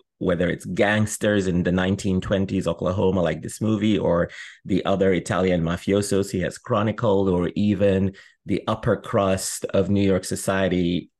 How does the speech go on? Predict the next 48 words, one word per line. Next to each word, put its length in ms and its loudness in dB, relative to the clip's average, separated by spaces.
from 380 0
Edith 320 0
Wharton 340 0
in 60 0
The 180 -2
Age 200 2
of 100 -4
Innocence. 500 -4
His 200 -4
movies 320 0
are 260 2
always 480 2
about 500 -2
these, 260 -2
um, 500 0
how 160 0
people 280 2
come 200 2
to 100 -2
power 380 2
and 80 2
how 140 2
that 240 0
sort 200 0
of 200 -2
reflects 600 -4
America 600 0
in 100 0
a 80 2
way 320 0
and 100 0
its 140 -8
position 420 -6
in 120 -8
the 80 -8
world. 380 -8
I 140 0
love 400 6
the 80 4
way 240 4
that 160 2
he 140 0
does 340 2
this 220 -2
without 340 -2
calling 320 0
attention 560 -2
to 80 -8